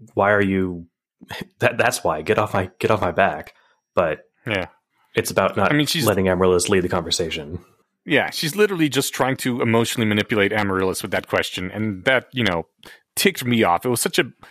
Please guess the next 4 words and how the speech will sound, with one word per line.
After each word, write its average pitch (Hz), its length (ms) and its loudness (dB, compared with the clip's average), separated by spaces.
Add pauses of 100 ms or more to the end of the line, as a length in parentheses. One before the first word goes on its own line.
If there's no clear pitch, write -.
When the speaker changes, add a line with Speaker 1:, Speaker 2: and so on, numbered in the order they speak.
(200)
Speaker 2:
blatant 117 880 0 (680)
bullshit 117 460 0
emotional, 110 800 2 (380)
um, 95 400 -2